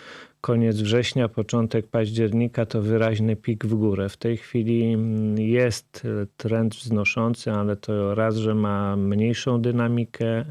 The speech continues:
dwa, ma s-, tendencję z odchyłem już w kierunku pewnego wypłaszczenia. Co wszystko, jeżeli byśmy sprowadzili do tego, y, dlaczego się tak dzieje,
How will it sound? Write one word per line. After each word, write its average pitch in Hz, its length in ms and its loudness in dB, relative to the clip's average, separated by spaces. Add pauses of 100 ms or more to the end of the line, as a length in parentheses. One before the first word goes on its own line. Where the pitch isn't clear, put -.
dwa, 110 440 0
ma 113 220 2
s-, - 240 -8
tendencję 107 720 0
z 107 100 -2
odchyłem 117 640 2 (640)
już 113 200 0
w - 120 -16
kierunku 113 560 0
pewnego 110 560 0
wypłaszczenia. 107 920 -2
Co 127 380 0
wszystko, 120 1040 -2 (280)
jeżeli 117 400 -2
byśmy 113 340 2
sprowadzili 110 840 0
do 110 180 2
tego, 110 420 0
y, 95 40 -8 (340)
dlaczego 117 580 -2
się 110 200 -6
tak 110 220 -4
dzieje, 120 420 0